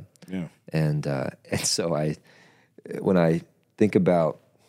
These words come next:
Speaker 2: I don't even know where, I had some sort of punchline, but I forgot it.
Speaker 1: Well, dude, like, it's, I love that you bring that up <coughs> because regardless of your filmmaking, you could come on here as an Emmy-nominated, you know, recording artist,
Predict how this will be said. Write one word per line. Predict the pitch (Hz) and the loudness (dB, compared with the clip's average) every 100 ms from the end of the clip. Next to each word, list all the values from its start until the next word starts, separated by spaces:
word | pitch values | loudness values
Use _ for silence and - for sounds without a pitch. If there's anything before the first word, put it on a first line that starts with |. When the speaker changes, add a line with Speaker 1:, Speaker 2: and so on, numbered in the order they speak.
| _ _ _ _ _ _ _ _ _ _ _ - 82 | _ _ _ _ _ _ _ _ _ _ _ -18 -16
Speaker 2:
I | |
don't | 92 | -16
even | 87 85 | -16 -8
know | 85 | -4
where, | 80 - - | -4 -6 -6
I | - | -4
had | 101 92 | -4 -4
some | - 90 | -8 -4
sort | 90 | -2
of | 80 | -4
punchline, | - 90 - 71 69 | -4 -6 -6 -12 -12
but | 73 | -16
I | |
forgot | - - 78 | -18 -6 -4
it. | - - _ | -4 -12 _
Speaker 1:
Well, | 107 | 4
dude, | 135 98 | 6 6
like, | 101 - - - 107 | 2 0 -8 -8 -2
it's, | 113 - | -2 0
I | 95 | 0
love | 110 123 | 2 2
that | 104 | 0
you | |
bring | 95 104 | -2 0
that | 101 143 | 2 2
up | |
<coughs> | 87 | 2
because | 95 87 - _ _ _ | -2 -6 -8 _ _ _
regardless | 113 120 127 147 143 | 2 6 8 8 4
of | 131 110 | 2 0
your | 110 | 0
filmmaking, | 101 113 127 90 71 98 - _ _ _ _ _ _ _ _ _ _ _ _ _ _ _ _ - | 0 0 0 -2 -8 -14 -20 _ _ _ _ _ _ _ _ _ _ _ _ _ _ _ _ 0
you | 139 | 2
could | 143 | 2
come | - 143 | 4 4
on | 120 113 | 4 2
here | 120 | 2
as | 104 98 | 2 0
an | - | -4
Emmy-nominated, | 110 117 110 107 107 104 98 92 82 - | -2 0 0 0 0 0 0 0 -2 -6
you | 92 | -4
know, | |
recording | 92 95 - 117 104 | -4 -4 0 0 0
artist, | 82 78 85 - | -4 -4 -6 -8